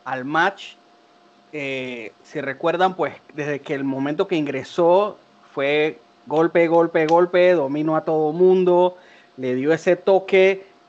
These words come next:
de que pasamos de la parte del Spot Fest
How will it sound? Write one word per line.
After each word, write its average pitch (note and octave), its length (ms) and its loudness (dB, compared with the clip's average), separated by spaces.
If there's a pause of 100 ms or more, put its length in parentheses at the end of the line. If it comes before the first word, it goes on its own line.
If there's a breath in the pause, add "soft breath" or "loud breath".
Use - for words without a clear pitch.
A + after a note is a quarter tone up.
(180)
de C#3+ 180 -8
que C3+ 140 -4
pasamos E3 480 0
de D#3+ 80 2
la C3+ 100 -2
parte D#3+ 300 -4
del D3 300 0
Spot - 420 -2
Fest F#3+ 440 -2